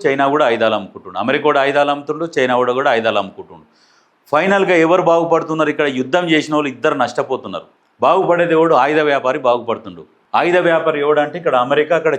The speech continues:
చైనా, ఇద్దరు ఆయుధ వ్యాపారం చేసుకుంటున్నారు. ఇప్పుడు ఈ అమెరికానే అందరికి యుద్ధాలు పెట్టి, యుద్ధాలు, ఈ ఫైటింగ్, త-, పంచాయి పెట్టాలి, ఆయుధాలు అమ్ముకోవాలి. ఆయుధాలు అంటే అది ఇక కోట్లతో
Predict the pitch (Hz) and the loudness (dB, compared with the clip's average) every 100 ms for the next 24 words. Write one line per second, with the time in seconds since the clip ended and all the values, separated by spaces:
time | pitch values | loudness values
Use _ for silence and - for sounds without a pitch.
0 | 131 127 143 143 117 135 110 120 123 110 | -2 0 0 -2 0 0 2 2 0 0
1 | 104 110 127 101 - 87 87 82 - - | -2 -6 -6 -8 -10 -20 -20 -20 -20 -16
2 | 139 165 160 147 151 180 185 175 139 160 | -6 -2 2 2 2 2 2 2 0 0
3 | 165 165 190 156 143 135 110 127 143 156 | 0 0 0 0 2 0 -2 -6 0 0
4 | 143 131 127 107 139 139 135 123 110 117 | 0 0 -2 0 -2 -2 -4 -4 -4 -2
5 | 107 101 95 - 139 160 160 147 147 151 | -2 -4 -4 -2 0 2 2 0 0 2
6 | 175 226 - _ _ 117 131 143 143 123 | 0 -4 -12 _ _ 0 2 2 2 0
7 | 113 110 92 80 _ _ _ _ 117 156 | -2 -2 -2 -4 _ _ _ _ -2 0
8 | 180 185 180 170 156 151 170 170 170 | 2 2 2 2 2 2 2 2 2